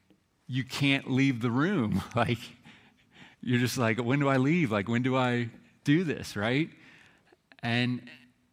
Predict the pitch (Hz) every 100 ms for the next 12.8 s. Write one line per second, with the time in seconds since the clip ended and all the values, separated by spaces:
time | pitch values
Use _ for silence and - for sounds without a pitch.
0 | _ _ 113 110 - 131 131 120 95 -
1 | 123 127 - 131 120 - 120 127 110 127
2 | 123 107 90 104 107 110 107 101 101 92
3 | 90 90 90 101 101 87 90 - _ _
4 | _ _ _ _ _ _ _ _ 107 95
5 | 107 110 104 98 95 98 92 98 95 87
6 | 87 95 90 92 95 87 92 - - 92
7 | 85 92 - _ - - 92 82 78 -
8 | 95 76 - _ _ _ _ _ _ _
9 | _ _ _ _ _ _ _ - _ _
10 | _ 135 185 294 - - 185 160 120 113
11 | - 113 - - 160 175 - - _ _
12 | _ _ _ _ 135 175 - -